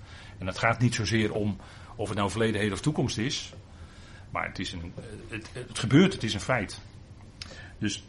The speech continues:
hier staat geweldig, hè, "Zoals hij ons uitkiest in hem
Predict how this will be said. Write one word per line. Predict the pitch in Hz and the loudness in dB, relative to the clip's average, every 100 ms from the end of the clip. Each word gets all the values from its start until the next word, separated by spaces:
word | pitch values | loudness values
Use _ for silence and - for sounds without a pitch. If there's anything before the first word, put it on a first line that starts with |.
| - | -4
hier | 120 120 | 0 2
staat | 123 - | 2 2
geweldig, | 110 131 127 | 4 6 6
hè, | 98 123 | 4 2
"Zoals | 123 107 92 | 4 2 4
hij | 117 139 | 6 6
ons | 110 - - - - | 6 0 -12 -16 -2
uitkiest | 151 175 - 185 208 - - - - - | 2 2 4 4 4 0 -12 -18 -18 -2
in | 151 214 | 8 10
hem | 147 98 151 | 10 8 6